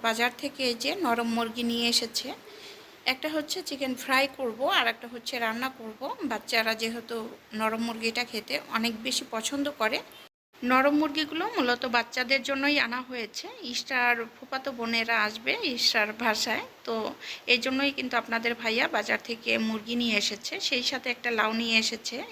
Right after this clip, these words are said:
ইশরার জন্য জুস, আমার জন্য চিলাইন, যা যা লাগে, উম, আর আগে তো বাজার করা হয়েছে। তো এখন কিন্তু আমি এই যে আনার সাথেই মুরগিটা কেটে নিচ্ছি, আর এখন কাটলে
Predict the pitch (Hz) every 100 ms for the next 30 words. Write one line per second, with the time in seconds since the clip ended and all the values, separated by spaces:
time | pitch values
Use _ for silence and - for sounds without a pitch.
0 | 226 220 226 - 220 220 214 214 220 226
1 | - - - - - 220 226 233 226 226
2 | - 214 214 240 - - - - - -
3 | - 277 277 302 277 220 233 494 554 269
4 | 233 226 - - 226 220 220 220 233 240
5 | 220 214 220 233 226 226 226 190 - 294
6 | 415 - - - - 269 240 294 285 302
7 | 311 285 285 277 262 269 240 247 254 269
8 | 247 277 277 277 247 240 240 240 240 254
9 | 277 254 202 - - 415 - 214 214 -
10 | 226 - 277 269 254 294